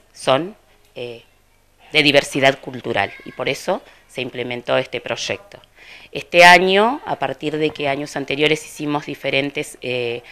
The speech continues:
actos y actividades en conjunto con otras instituciones, se decidió hacerlo como un polo educativo, ¿sí? Eh,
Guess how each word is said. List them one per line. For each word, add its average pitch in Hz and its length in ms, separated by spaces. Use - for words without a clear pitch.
actos 151 440
y - 20
actividades 139 640
en 127 120
conjunto 139 440
con 135 100
otras 135 300
instituciones, 175 840
se - 240
decidió 165 640
hacerlo 165 720
como 151 200
un 156 100
polo 156 240
educativo, 143 640
¿sí? 196 360
Eh, 131 320